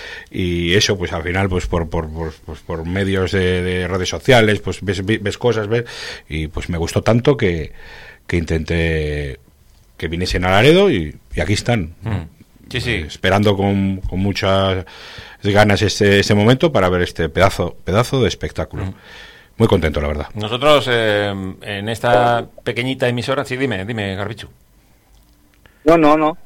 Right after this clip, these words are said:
Speaker 3: que no sabes, no,
Speaker 2: Mm.
Speaker 3: nada. Te voy conduciendo, que me habéis
Speaker 2: Ah,
Speaker 3: pillado, que
Speaker 2: vale.
Speaker 3: estaba esperando la llamada y tranquilo.
Speaker 2: Vale, venga, pues acabamos rápido. Sí, que simplemente
Speaker 3: No, tranquila, tranquila, voy con manos libres, ¿eh?
Speaker 2: Que
Speaker 3: Si me oís bien, yo
Speaker 2: Sí,
Speaker 3: perfectamente.
Speaker 2: que hemos utilizado vuestra propia música para la promoción de nuestra,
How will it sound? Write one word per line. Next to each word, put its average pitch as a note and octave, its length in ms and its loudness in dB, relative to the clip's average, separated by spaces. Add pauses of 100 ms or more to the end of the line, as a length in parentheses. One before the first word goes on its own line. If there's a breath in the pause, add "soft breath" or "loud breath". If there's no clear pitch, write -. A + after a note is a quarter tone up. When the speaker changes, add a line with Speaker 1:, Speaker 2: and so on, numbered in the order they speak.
Speaker 3:
que A2 80 0
no A2 80 -2
sabes, G2 380 4
no, G2+ 160 -4
Speaker 2:
Mm. G2+ 80 -4
Speaker 3:
nada. G2+ 260 0
Te - 80 -2
voy A2 160 6
conduciendo, G2+ 580 -2
que F2+ 80 -4
me F#2+ 100 -4
habéis G2+ 200 -2
Speaker 2:
Ah, A#2+ 60 -6
Speaker 3:
pillado, A2 260 4
que G#2+ 160 2
Speaker 2:
vale. A#2+ 120 0
Speaker 3:
estaba A#2 180 2
esperando A2 500 0
la G#2+ 80 2
llamada A#2+ 400 2
y G2+ 220 -2
tranquilo. F#2+ 500 -4
Speaker 2:
Vale, A2+ 220 -2
venga, A2 160 -4
pues A2+ 100 -4
acabamos C3+ 380 2
rápido. D#2 420 -8
Sí, G2+ 160 -10 (260 loud breath)
que - 80 -4
simplemente D3 480 2
Speaker 3:
No, G3 280 8
tranquila, C#3 400 6
tranquila, B2+ 320 4
voy C3+ 120 2
con C3 140 0
manos A2+ 300 0
libres, F#2 360 -6
¿eh? B2 140 0
Speaker 2:
Que - 60 -10
Speaker 3:
Si A#2 60 -8
me G#2 100 -2
oís C3+ 240 0
bien, D#3 300 2
yo B2+ 320 6
Speaker 2:
Sí, - 100 -2
Speaker 3:
perfectamente. G2 480 -2
Speaker 2:
que B2 80 2
hemos C#3+ 260 0
utilizado B2+ 520 2
vuestra G#2+ 340 -2
propia A#2+ 420 0
música C3+ 400 -2
para G#2+ 180 0
la G2+ 160 -2
promoción G#2 520 -2
de A#2 80 -2
nuestra, F#2 500 -2